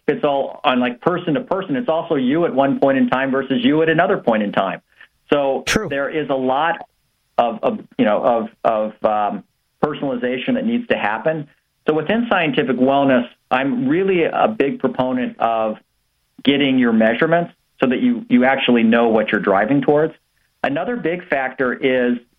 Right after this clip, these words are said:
Speaker 1: especially if you're trying to achieve prevention for around a different scenario, it's very unlikely, and we've actually done this in, you know, big artificial, uh, in, you know, A I, like digital twin simulations and things of this nature. Uh, but basically,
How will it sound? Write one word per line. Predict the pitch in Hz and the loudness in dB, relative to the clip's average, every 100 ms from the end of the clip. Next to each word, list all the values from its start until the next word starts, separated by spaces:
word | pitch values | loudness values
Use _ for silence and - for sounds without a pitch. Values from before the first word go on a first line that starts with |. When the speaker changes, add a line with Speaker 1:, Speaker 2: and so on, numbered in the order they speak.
| _ _ _ - | _ _ _ -4
Speaker 1:
especially | 135 - 220 233 | -2 -2 -2 -2
if | 247 | -2
you're | 196 | -4
trying | - 160 151 147 147 | -2 0 0 -2 0
to | 143 135 123 120 | 2 2 2 0
achieve | 113 - 135 127 | 0 2 2 0
prevention | - 110 110 123 170 165 - | -2 0 0 0 0 -2 0
for | 135 | 0
around | 117 113 113 110 | 2 2 0 0
a | 120 | 0
different | 120 123 127 110 - | 0 0 0 0 0
scenario, | 113 117 139 180 - _ _ _ | 2 4 2 0 -4 _ _ _
it's | 165 156 | -4 -2
very | 131 175 247 240 | -2 0 0 0
unlikely, | 165 123 139 - 95 87 | 2 2 0 0 0 2
and | 120 | 2
we've | 135 | 4
actually | 156 156 127 | 2 2 2
done | 120 131 | 4 2
this | 127 120 | 2 2
in, | 117 107 - | 2 0 2
you | |
know, | 113 | 0
big | 95 117 117 | 2 2 2
artificial, | 113 110 113 110 110 104 101 - | 2 2 0 0 2 2 0 2
uh, | 104 92 | 2 2
in, | - 120 | 0 -2
you | - | 0
know, | 104 | 2
A | - 120 | 2 2
I, | 117 113 110 | 4 4 4
like | 104 113 | 2 2
digital | 120 113 110 | 2 2 2
twin | 131 127 123 | 0 2 2
simulations | 120 110 107 107 120 110 | 2 4 2 2 2 4
and | 110 | 2
things | 120 110 | 2 2
of | |
this | 110 123 | 0 2
nature. | 117 107 113 104 - _ - _ | 0 0 0 -2 -4 _ -20 _
Uh, | - 123 | -6 -4
but | 120 139 113 | -4 -6 -4
basically, | 160 233 220 - 151 139 131 | -4 -4 -4 -2 0 0 -2